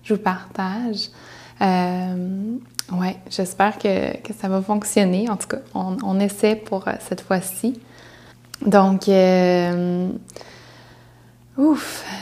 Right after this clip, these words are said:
euh, on est, euh, aujourd'hui le, le vingt-sept mai. Euh, bébé a maintenant, ben, Romane, en fait, là,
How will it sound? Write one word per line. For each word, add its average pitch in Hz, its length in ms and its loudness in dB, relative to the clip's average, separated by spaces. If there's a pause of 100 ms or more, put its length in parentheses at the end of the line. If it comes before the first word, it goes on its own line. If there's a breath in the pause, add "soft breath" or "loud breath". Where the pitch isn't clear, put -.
euh, 190 680 4 (240)
on 190 400 2
est, 247 340 6
euh, 175 520 -2
aujourd'hui 196 600 -2
le, 185 240 0
le 190 160 -6
vingt-sept 196 580 -2
mai. 196 340 -2 (360)
Euh, 185 340 -4 (220)
bébé 190 640 0
a 185 80 -2
maintenant, 185 580 -4
ben, 185 220 -6
Romane, 185 500 -2
en 202 220 -10
fait, 214 240 -8
là, 208 80 -4